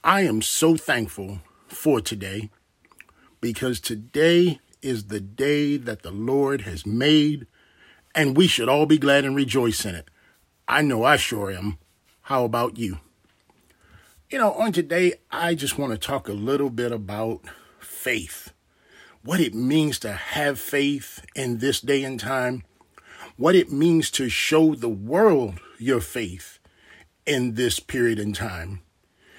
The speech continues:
And what it means to walk in faith in this period in time. You know,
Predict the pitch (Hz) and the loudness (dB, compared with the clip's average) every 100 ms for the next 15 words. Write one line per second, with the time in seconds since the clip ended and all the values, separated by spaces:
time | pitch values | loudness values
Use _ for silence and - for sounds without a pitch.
0 | - - 160 165 143 123 165 226 226 - | -20 -6 0 2 2 -4 -6 -4 -6 -4
1 | 151 185 165 123 117 131 - - _ - | 0 4 4 2 -2 -4 -8 -12 _ -6
2 | - 117 101 104 147 156 127 - - - | -2 -2 -4 -6 0 2 0 -4 -20 -8
3 | 139 113 104 - 113 78 - - - _ | -4 -4 -4 -4 -4 -6 -16 -20 -20 _
4 | _ _ _ _ - 147 127 117 117 117 | _ _ _ _ -2 0 0 0 -2 -2
5 | 113 113 117 107 104 82 76 _ _ _ | -2 -2 -4 -6 -8 -10 -14 _ _ _
6 | _ - - - 233 208 170 | _ -20 -20 -4 0 2 2